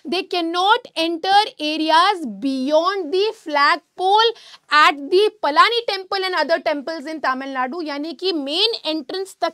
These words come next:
ही आप आ पाओगे, उसके beyond आप नहीं आ सकते। इस पे रोक लगाने के लिए कहा। Petition was filed seeking court's intervention to install prohi-, prohibitory boards।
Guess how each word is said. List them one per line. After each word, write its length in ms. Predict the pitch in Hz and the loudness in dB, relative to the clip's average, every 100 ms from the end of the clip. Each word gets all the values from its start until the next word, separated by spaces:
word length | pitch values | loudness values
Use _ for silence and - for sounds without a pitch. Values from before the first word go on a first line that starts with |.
| - | -4
ही 100 | 359 | 0
आप 220 | 381 349 | 2 2
आ 120 | 277 247 | 0 -2
पाओगे, 400 | 247 214 196 202 - - _ _ | -4 -12 -12 -20 -20 -20 _ _
उसके 400 | 359 349 - 427 | -6 -6 -4 -4
beyond 600 | 339 302 302 320 381 415 | -2 0 0 0 -2 -2
आप 280 | 302 339 339 | 2 2 2
नहीं 320 | 302 294 339 | -4 -2 -2
आ 100 | 302 | -2
सकते। 360 | 302 302 - 320 | -4 -10 -8 -10
इस 100 | - | -8
पे 160 | 359 | -6
रोक 220 | 269 269 | -4 -4
लगाने 340 | 311 269 269 269 | -6 -6 -6 -8
के 140 | 294 | -8
लिए 120 | 254 | -8
कहा। 380 | 247 269 240 415 440 _ - - - | -4 -2 4 4 4 _ -20 -12 -8
Petition 380 | 392 427 427 427 | -4 -2 -2 -2
was 180 | 415 - | -2 0
filed 380 | 370 370 370 381 | 2 2 0 -8
seeking 260 | 359 370 359 | -6 -8 -6
court's 320 | 339 370 - 311 | -4 -4 -6 -10
intervention 600 | 302 359 359 359 359 453 _ _ _ - | -4 -4 -4 -6 -8 -12 _ _ _ -6
to 80 | 403 - | -4 -4
install 400 | 339 330 381 370 392 320 | -6 -4 -2 -2 0 0
prohi-, 240 | 330 349 359 | 0 -2 -2
prohibitory 520 | 330 359 370 415 359 311 | -2 -2 -6 -6 -6 -4
boards। 360 | 285 240 - | -4 -6 -14